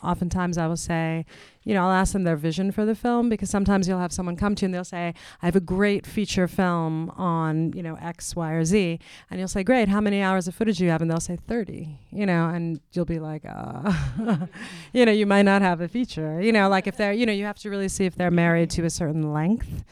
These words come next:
you know, how many, I ask them about how many shoots they've done.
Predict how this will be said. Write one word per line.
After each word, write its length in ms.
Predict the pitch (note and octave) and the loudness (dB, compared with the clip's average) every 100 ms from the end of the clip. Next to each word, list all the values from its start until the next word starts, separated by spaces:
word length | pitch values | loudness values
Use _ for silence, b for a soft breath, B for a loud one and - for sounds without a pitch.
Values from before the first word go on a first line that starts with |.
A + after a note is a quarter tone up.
| B B B | B B B
you 100 | G3+ | 0
know, 160 | F3+ F3 | 2 2
how 100 | F#3 | 2
many, 200 | F3 F3 | 0 2
I 100 | F3+ | 2
ask 240 | E3+ E3 | 2 2
them 100 | E3+ | 0
about 180 | D#3 D#3 | 0 0
how 60 | D#3 | 0
many 140 | D3+ | 0
shoots 400 | D#3 - G3+ - | -2 -2 -2 0
they've 180 | G#3 F#3 | -2 2
done. 440 | G#3 G3+ G3+ G3+ | 2 4 2 0